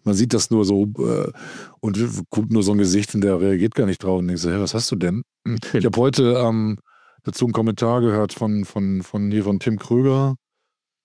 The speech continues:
Speaker 1: der
Speaker 2: Mhm.
Speaker 1: auch gesagt hat, naja, wahrscheinlich, also er hat wohl, äh, äh, angeblich gab's einen Protest, der ist ihm erstmal in die Stadt gegeben worden, also,
Speaker 2: Mhm.
Speaker 1: und der sagt, in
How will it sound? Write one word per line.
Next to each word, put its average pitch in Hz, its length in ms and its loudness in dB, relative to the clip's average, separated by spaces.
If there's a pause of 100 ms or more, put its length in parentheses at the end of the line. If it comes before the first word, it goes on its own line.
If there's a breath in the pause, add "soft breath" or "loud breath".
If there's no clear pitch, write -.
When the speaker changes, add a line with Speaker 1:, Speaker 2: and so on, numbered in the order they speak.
(200)
Speaker 1:
der 110 160 2
Speaker 2:
Mhm. 98 40 2
Speaker 1:
auch 104 80 -2
gesagt 110 240 2
hat, 95 80 2
naja, 92 260 2
wahrscheinlich, 92 360 -2 (480)
also 87 300 -2 (440)
er - 260 -2
hat 110 180 -4
wohl, 110 280 4
äh, 101 280 -6
äh, - 20 -4 (140)
angeblich 113 480 0
gab's - 260 2
einen 156 80 2
Protest, 143 400 0
der 110 80 4
ist 101 80 0
ihm 107 80 2
erstmal 104 220 0
in 98 40 4
die 87 40 -4
Stadt - 200 -4
gegeben 143 360 2
worden, 147 320 2
also, 104 280 0
Speaker 2:
Mhm. 107 220 4 (480 loud breath)
Speaker 1:
und 98 120 0
der 104 60 4
sagt, 104 160 2
in 101 220 0